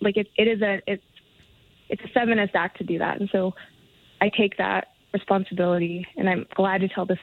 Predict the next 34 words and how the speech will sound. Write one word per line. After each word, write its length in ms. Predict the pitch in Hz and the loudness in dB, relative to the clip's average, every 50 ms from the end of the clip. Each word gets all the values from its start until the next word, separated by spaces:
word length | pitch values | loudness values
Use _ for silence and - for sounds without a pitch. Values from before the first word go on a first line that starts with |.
| - | -2
story. 440 | - 180 175 175 175 175 180 180 190 - - - - - - - - | 0 2 2 4 4 4 2 2 0 -2 -8 -20 -20 -20 -20 -4 0
And 280 | 208 214 220 214 - - | 4 4 4 4 2 2
I'm 80 | 202 208 | 2 4
really, 240 | 220 240 240 233 233 | 4 4 4 4 2
really 240 | 220 214 208 214 220 | 2 2 2 0 0
thankful 340 | - 220 220 226 - 220 | 0 0 -2 -2 -2 -4
to 140 | 214 - - | -2 0 0
my 120 | 208 196 190 | 0 0 0
crew. 400 | - - - 226 214 214 208 214 | -2 0 2 4 4 4 4 4
Like, 180 | 202 190 - | 2 2 0
we've 120 | - 196 - | -2 -2 0
had 140 | 214 202 196 | 0 2 2
a, 60 | 165 - | 2 2
an 100 | 214 214 | 2 2
incredible 600 | 208 202 202 214 - - 240 214 214 214 214 214 | 2 2 0 -2 0 0 2 4 4 4 2 2
team, 520 | - - - 220 208 202 202 202 202 202 196 - - - - - - - - - _ _ _ _ _ - | 0 -2 0 2 4 4 6 4 4 2 2 -2 -8 -20 -20 -20 -20 -20 -20 -20 _ _ _ _ _ 2
um, 540 | 196 196 196 190 190 185 180 180 190 196 196 - - - - - - - - - - | 4 4 4 4 4 4 2 2 0 -2 -2 -6 -12 -20 -20 -20 -10 -6 -6 0 2
put 140 | - 233 - | 2 4 4
this 100 | 220 202 - | 2 2 2
together. 380 | - 202 208 196 185 185 185 180 | 2 2 4 4 4 4 4 4
So 60 | - 196 | 2 2
it's 160 | 208 - - | 2 2 2
not 200 | 233 233 226 214 | 0 2 2 2
just 140 | 226 196 - | 0 0 0
the 80 | - 196 - | -2 -2 2
story, 220 | - 196 196 190 | 4 4 4 4
but 120 | 180 190 180 | 4 2 2
it's 140 | - - | 0 0
the 80 | - 196 | -2 -2
people 240 | - - 202 - 190 | 0 0 2 2 4
making 380 | 190 196 190 196 196 - 202 | 6 6 6 4 4 4 2
the 80 | 190 185 | 2 2
product. 460 | - - 180 180 180 185 170 - - | 0 0 2 2 4 4 2 2 2
And 180 | - 185 190 | 2 2 2